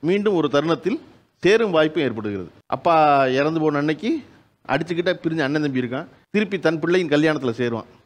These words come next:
தன் பிள்ளையின் கல்யாணத்துல பிரிஞ்ச ஒரு அக்கா தங்கச்சி மறுபடியும் தன் வீட்டில் நடக்கும் ஒரு இறப்புல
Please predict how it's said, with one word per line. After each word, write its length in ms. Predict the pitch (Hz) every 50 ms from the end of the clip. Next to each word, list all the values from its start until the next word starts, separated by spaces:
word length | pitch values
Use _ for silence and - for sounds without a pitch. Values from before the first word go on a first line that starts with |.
| _ _ _ _
தன் 180 | - 151 160 156
பிள்ளையின் 320 | 156 170 185 196 190 160
கல்யாணத்துல 360 | 156 156 160 156 156 143 139 123 110
பிரிஞ்ச 320 | 156 160 170 170 165 160
ஒரு 120 | 151 139 131
அக்கா 220 | 123 110 - 151
தங்கச்சி 480 | 139 131 131 131 123 113 - 165 196 - - - _ _ _ _ _
மறுபடியும் 520 | 123 147 165 170 165 165 180 208 240 302 - - - _ _ _
தன் 180 | - 165 165
வீட்டில் 240 | 165 175 170 180 175
நடக்கும் 400 | 160 143 147 147 151 165 160 151
ஒரு 120 | 139 131
இறப்புல 460 | 135 135 147 143 - 143 143 143 151